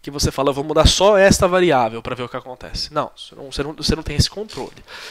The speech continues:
O máximo que você tem é algumas situações históricas que te apresentam, é, alguns controles, e aí você pode ver se a sua tese faz mais ou menos sentido.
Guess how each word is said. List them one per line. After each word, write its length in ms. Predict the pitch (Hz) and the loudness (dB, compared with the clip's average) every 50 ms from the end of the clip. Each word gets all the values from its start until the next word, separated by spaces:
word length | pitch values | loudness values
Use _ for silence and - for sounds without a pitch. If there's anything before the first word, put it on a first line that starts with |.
| - - - | -18 -16 -12
O 80 | 143 139 | -12 -10
máximo 640 | 143 147 151 170 214 - - - - 180 165 160 | -6 0 2 2 4 4 4 4 4 2 0 -2
que 100 | 143 - | -4 -2
você 120 | - 160 156 | -2 -2 -2
tem 460 | - - 156 170 190 233 262 269 262 | 0 2 2 2 2 0 -4 -8 -6
é 120 | - 160 | -2 -2
algumas 380 | 165 170 165 156 160 170 170 160 | -2 -2 -4 -4 -4 -2 -2 0
situações 560 | - - 160 - 160 139 - - 147 143 135 | -2 -2 -2 -2 -4 -4 -4 -4 -6 -8 -8
históricas 800 | 151 - - - - 139 135 143 165 170 - - 233 - - - - - - - - - - - | -6 -6 -8 -6 -4 0 0 0 0 -2 -4 -6 -6 -4 -6 -8 -10 -12 -18 -18 -20 -20 -16 -10
que 100 | - 202 | -8 -4
te 100 | - - | -2 -2
apresentam, 1120 | 202 - - 233 233 190 156 147 156 160 170 196 233 233 - - 294 294 302 294 285 247 _ _ _ _ _ _ _ _ _ _ _ _ _ _ _ _ _ _ _ _ _ _ _ _ _ _ - | 0 2 4 4 4 4 2 2 2 2 2 2 -2 -6 -4 -2 -2 -2 -2 -6 -12 -16 _ _ _ _ _ _ _ _ _ _ _ _ _ _ _ _ _ _ _ _ _ _ _ _ _ _ -6
é, 580 | 147 147 143 143 139 139 135 135 131 131 127 127 113 101 - - - | -6 -4 -4 -4 -4 -6 -4 -4 -4 -4 -4 -6 -6 -8 -12 -14 -12
alguns 420 | - 135 131 135 143 139 135 - | -12 -12 -12 -12 -16 -14 -12 -10
controles, 960 | - - 185 196 196 - - 160 151 156 160 175 247 302 320 - - - - - - - - - - - - _ - | -8 -8 -8 -8 -8 -6 -4 -2 0 2 2 2 2 2 2 0 -2 -4 -6 -8 -12 -16 -20 -20 -20 -20 -20 _ -10
e 80 | 311 285 | -6 -2
aí 180 | 269 170 139 139 | 0 0 0 0
você 240 | 143 143 - 185 | 0 0 0 0
pode 340 | 175 - 143 139 139 139 147 | 0 0 0 -2 -2 -2 -2
ver 100 | 139 143 | -2 0
se 80 | 131 - | 0 0
a 40 | - | 0
sua 120 | - 170 | -2 -2
tese 300 | - - 143 143 143 156 | 0 0 0 0 -2 -4
faz 260 | - - 127 131 127 | -4 -4 -4 -4 -4
mais 220 | - 135 123 127 131 | -4 -6 -6 -6 -6
ou 80 | 156 | -6
menos 220 | 165 160 165 180 - | -6 -4 -4 -4 -6
sentido. 440 | 269 302 302 - - 113 90 _ | -8 -8 -8 -10 -10 -12 -14 _